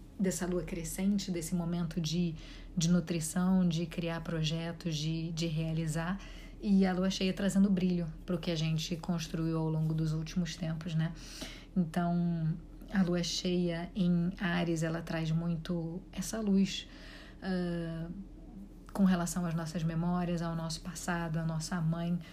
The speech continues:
com essa energia de Áries, da, da ação, ah, do Big Bang, né? De ir na frente, de ter coragem, de ter autenticidade, de ter um pouco dessa energia do guerreiro. É, e ela se potencializa bastante com a nossa Vênus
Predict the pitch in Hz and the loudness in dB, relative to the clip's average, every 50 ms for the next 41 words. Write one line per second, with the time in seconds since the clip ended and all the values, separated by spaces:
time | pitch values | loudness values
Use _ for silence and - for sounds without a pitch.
0 | - - - - - - - - 190 180 175 170 - 185 175 170 165 165 160 165 | -16 -16 -16 -16 -14 -6 2 4 6 6 6 4 2 0 0 0 0 0 0 0
1 | 170 170 160 156 160 160 156 156 165 180 190 190 214 208 - - 165 156 156 156 | 0 0 0 0 0 0 0 0 0 0 0 0 0 0 0 0 0 2 2 2
2 | 156 156 156 156 170 180 165 151 151 160 156 - - - 185 180 180 185 185 185 | 2 2 0 0 0 0 0 0 0 0 -2 -4 -2 0 2 4 6 6 6 6
3 | 185 190 196 - 196 175 170 175 170 165 165 165 165 165 156 160 170 156 185 175 | 6 4 2 0 -2 -4 -2 -2 -4 -4 -6 -6 -4 -2 0 0 2 4 2 4
4 | 175 175 160 165 170 185 190 190 180 170 175 175 165 160 160 165 165 170 180 170 | 4 4 4 4 6 8 8 8 8 6 4 2 0 0 0 0 2 2 2 2
5 | 160 156 156 - - 165 170 185 190 175 - - 156 165 160 165 180 170 - - | 2 0 -2 -4 -2 2 4 6 6 4 4 0 -4 -4 -4 -2 -4 -4 -4 -2
6 | 175 165 156 156 160 175 180 180 170 156 156 160 160 156 160 156 - - 170 160 | -2 0 2 2 2 2 2 2 2 2 2 2 2 2 0 -2 -2 -4 -4 -4
7 | 156 180 170 165 156 - - 170 160 156 151 160 175 180 185 170 156 156 156 - | -2 -4 -4 -4 -4 -6 -4 -2 0 0 0 0 2 0 0 0 0 -2 -4 -6
8 | - - - - - - - - - - - 170 175 170 190 190 185 180 - 190 | -8 -14 -18 -18 -18 -18 -16 -18 -16 -6 -2 -2 0 4 4 6 4 4 2 -2
9 | 190 - 185 170 165 160 - - 180 175 175 170 165 151 160 170 165 165 165 156 | -2 0 0 0 0 0 0 0 2 2 2 2 2 0 0 0 0 0 0 0
10 | 165 156 151 135 151 165 165 170 180 202 196 - - - - - - - - - | 0 0 0 0 0 0 0 0 2 0 0 -2 -4 -10 -16 -16 -16 -16 -16 -16
11 | - - - 185 165 165 160 160 160 160 160 160 160 160 175 196 - 180 170 170 | -14 -8 -4 -2 -2 0 0 0 0 0 0 0 -2 -2 -4 -4 -2 0 0 2
12 | 165 180 165 - - - 180 - 190 175 - 190 175 180 170 185 180 165 180 175 | 2 0 -2 -2 -4 -4 -2 0 0 0 0 0 0 2 2 2 0 0 -2 -2
13 | - - 175 160 165 - - - 180 185 180 175 170 165 - - 190 165 160 165 | -2 -4 -4 -4 -6 -4 0 2 2 2 2 2 0 0 -2 -2 -2 -2 0 -2
14 | 160 165 170 170 170 165 160 - - | -2 -2 0 0 -2 -2 -2 -6 -8